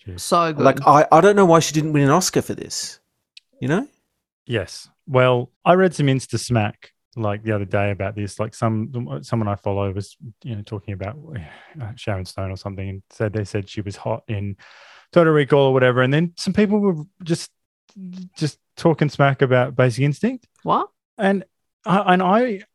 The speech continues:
Speaker 1: I got so steamed. Like, I was just like, "What are you talking about?" You know, like, like, it's, I've, I've never understood this on so many different levels. Basically, um,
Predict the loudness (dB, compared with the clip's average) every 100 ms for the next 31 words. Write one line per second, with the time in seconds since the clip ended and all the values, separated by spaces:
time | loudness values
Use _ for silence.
0 | _ -2 2 2 2 -2 -14 -2 2 4
1 | 2 0 -2 2 2 0 -4 -16 _ _
2 | -2 2 4 2 0 -2 2 2 2 -4
3 | _ -10 -10 -10 -10 -10 _ _ -8 -8
4 | -12 _ _ -10 -2 -2 0 -4 -4 -10
5 | -14 -16 _ 2 2 2 2 0 2 -2
6 | -2 -14 -20 -20 _ 0 2 4 4 4
7 | 2 2 2 0 -4 -6 -6 -10 _ _
8 | 2 2 2 2 2 0 -2 -4 -2 -2
9 | -2 -12 -20 _ 2 2 0 -4 0 0
10 | 0 -4 -2 2 2 0 -4